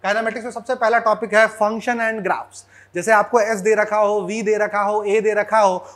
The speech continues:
और कुछ और वेरिएबल्स पूछे हों, या फिर किसी टाइम पे आपको वेलोसिटी, डिस्प्लेसमेंट या एक्सेलरेशन निकालने को बोला गया हो, that with the help of differentiation and integration we can usually find it out।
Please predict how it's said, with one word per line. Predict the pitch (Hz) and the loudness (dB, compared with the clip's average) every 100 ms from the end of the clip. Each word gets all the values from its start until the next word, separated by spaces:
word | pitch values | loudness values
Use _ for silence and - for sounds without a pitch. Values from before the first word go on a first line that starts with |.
| - | 0
और | 214 | 2
कुछ | 214 240 | 2 -2
और | 226 208 254 | 2 8 8
वेरिएबल्स | 240 233 226 226 226 | 6 -2 -2 -4 -4
पूछे | 196 190 - | -6 -4 2
हों, | 214 190 | 2 2
या | 196 190 | 0 0
फिर | 208 | -4
किसी | - 226 233 | -10 -8 -4
टाइम | 190 202 233 | -2 -2 -2
पे | 214 202 202 - - | 0 -2 -2 -12 -4
आपको | 175 214 | -2 2
वेलोसिटी, | 180 190 190 208 202 208 | 4 6 4 2 -4 -6
डिस्प्लेसमेंट | 190 - 190 202 196 | -6 -8 -10 -8 -2
या | 175 | 0
एक्सेलरेशन | 165 196 185 180 185 | -2 -4 -8 -8 -10
निकालने | 180 156 156 156 | -10 -8 -10 -10
को | 156 | -14
बोला | 143 147 147 | -10 -8 -6
गया | 147 147 | -6 -4
हो, | 156 233 175 - - - | 4 4 4 -2 -16 0
that | 180 254 202 | 6 6 4
with | 208 | -2
the | 208 175 | -2 0
help | 226 262 262 | 0 2 4
of | 240 190 | 4 0
differentiation | 180 214 214 220 220 233 226 | -6 -8 -8 -8 -6 -6 -6
and | 196 | -8
integration | 190 220 226 226 277 262 | -4 -2 -2 -2 -4 -6
we | 214 202 | -6 -6
can | 190 | -8
usually | 185 185 202 175 | -8 -8 -8 -8
find | 156 160 | -8 -2
it | 202 | 2
out। | 226 - | 2 0